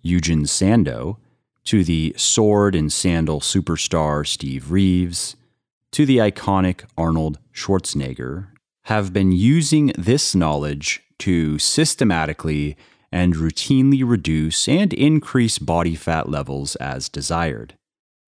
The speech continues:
So, the bottom line is a century of metabolic research has proven beyond the shadow of a doubt that energy balance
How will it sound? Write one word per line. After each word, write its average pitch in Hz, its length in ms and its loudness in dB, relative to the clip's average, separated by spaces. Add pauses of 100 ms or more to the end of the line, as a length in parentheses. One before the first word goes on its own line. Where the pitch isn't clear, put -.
(1040)
So, 76 460 -2 (440)
the 87 160 -2
bottom 131 380 4
line 107 540 2
is 73 580 -6 (420)
a - 100 -4
century 80 840 -2 (300)
of 87 160 -2
metabolic 123 640 2
research - 720 -8 (280)
has 113 240 0
proven 95 480 2
beyond 113 600 2
the 113 200 0
shadow 104 440 0
of 98 140 0
a 95 80 2
doubt 76 440 -4 (600)
that 85 140 -2 (100)
energy 120 400 2
balance 78 500 -2